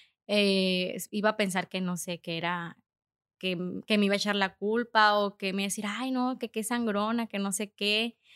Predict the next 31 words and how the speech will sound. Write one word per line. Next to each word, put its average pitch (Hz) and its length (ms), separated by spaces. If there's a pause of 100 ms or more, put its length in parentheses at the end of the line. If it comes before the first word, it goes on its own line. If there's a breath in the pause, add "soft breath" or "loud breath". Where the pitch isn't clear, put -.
(180 soft breath)
Entonces, 240 520
era 285 400
algo 311 260
como 277 300
que, 214 500 (460)
que 262 100
no 247 180
quería, 233 520
o 214 60
sea, 220 100
no 233 160
quería 285 220
expresar 302 420
lo 311 120
que 330 120
sentía 294 680 (600)
y 262 140
decirle: 247 540
"Oye, 269 160
¿sabes 262 320
qué? 262 340
Este, 196 280
pues, 185 220
ya 180 120
n-, 190 300 (100)
ya 196 340
esto 240 340
ya 254 120
no 269 100
me 247 100
gusta", 240 540